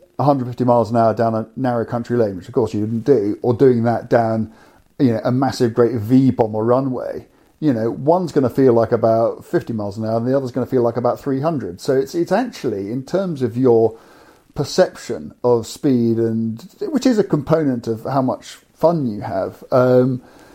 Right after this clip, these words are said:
yeah, you're absolutely right. The car does be, need to be matched, um, to the circuit, and, you know, somewhere like Silverstone, uh, and somewhere like Spa, um,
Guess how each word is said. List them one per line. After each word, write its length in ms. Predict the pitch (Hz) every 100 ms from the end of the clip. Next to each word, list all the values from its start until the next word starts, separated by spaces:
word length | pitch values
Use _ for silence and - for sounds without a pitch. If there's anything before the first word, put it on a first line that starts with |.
| _ -
yeah, 100 | 190
you're 240 | 151 170
absolutely 300 | - 180 196
right. 100 | 165
The 80 | 135
car 260 | - 156
does 240 | 139 151 147
be, 120 | 156
need 280 | 143 131 131
to 60 |
be 100 | 135
matched, 540 | 131 131 - - - - -
um, 680 | 131 131 131 131 117 - 73
to 140 | 160
the 100 | 139
circuit, 480 | - 202 170 78 67
and, 420 | 113 123 120 120 - -
you 100 | 135
know, 160 | 107
somewhere 380 | - - 185 143
like 200 | 107 107
Silverstone, 760 | 101 123 113 - - 101 - - _ -
uh, 340 | 113 110 110 -
and 80 | 113
somewhere 340 | 120 117 110
like 380 | 107 107 101 -
Spa, 520 | - 131 107 90 85 - - - _ -
um, 600 | 135 127 131 135 -